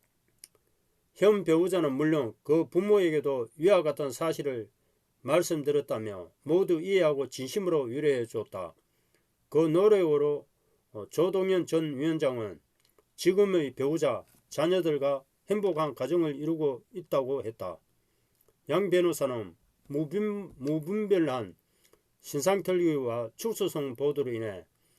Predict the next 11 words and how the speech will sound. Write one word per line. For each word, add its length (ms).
조 240
전 320
위원장의 640
어린 320
자녀 560
신상이 540
유출됐고 840
학교 380
친구들은 520
물론 400
수많은 640